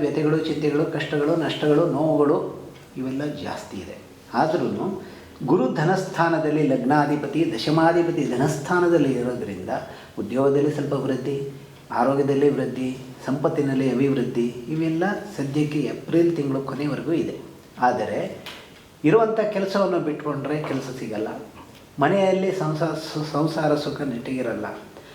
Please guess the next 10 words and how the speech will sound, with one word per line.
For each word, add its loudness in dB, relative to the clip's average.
ಸುಖ 0
ಸಂತೋಷಗಳು 2
ಇರಲ್ಲ. -4
ಮತ್ತು -10
ಈ -4
ಏಪ್ರಿಲ್ 0
ತಿಂಗಳು 0
ಕಳೆದ 0
ಮೇಲೆ -2
ಮೇ 2